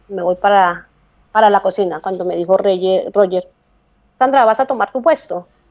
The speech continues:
Le dije, "No, Roger, tranquilo, aquí vinimos a trabajar.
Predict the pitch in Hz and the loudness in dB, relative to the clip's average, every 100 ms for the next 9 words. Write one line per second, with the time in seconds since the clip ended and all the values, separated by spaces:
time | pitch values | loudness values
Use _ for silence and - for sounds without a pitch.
0 | _ _ - 254 262 349 359 226 185 - | _ _ -4 -2 0 2 2 2 0 -6
1 | 190 196 170 175 - 320 247 214 220 196 | -8 -4 -2 -2 -2 -2 -2 -2 0 2
2 | 170 - - - | 2 0 -2 -10